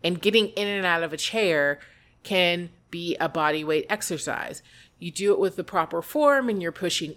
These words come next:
up and using your glutes and your quads, so your booty and your thighs, and using it to lift yourself out of the chair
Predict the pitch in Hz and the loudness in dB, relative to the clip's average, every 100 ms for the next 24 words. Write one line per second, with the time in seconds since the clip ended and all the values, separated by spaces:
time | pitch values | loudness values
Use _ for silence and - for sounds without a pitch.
0 | - 277 269 - - - 185 170 170 170 | 2 2 4 -2 -10 -4 -4 -4 -6 -6
1 | 175 160 156 151 - 240 294 294 - - | -8 -6 -6 -6 -8 -2 0 0 -4 -6
2 | 202 180 170 160 - 233 233 226 220 214 | -4 -4 -6 -8 0 4 4 4 0 -2
3 | - 170 160 147 156 220 247 220 214 - | -4 -2 -2 -6 4 4 4 0 -4 -10
4 | - - 151 143 226 220 214 202 196 190 | -14 -10 -10 2 6 8 8 4 0 -4
5 | - - - 175 175 190 208 220 185 170 | -10 -10 -2 -2 0 0 -2 -2 0 0
6 | - 175 160 175 - 196 165 180 165 165 | -2 -4 0 0 0 -4 -2 2 2 2
7 | 156 160 160 - 151 - 233 220 160 151 | -2 -2 -6 -10 -10 -4 0 4 4 4
8 | 151 | 2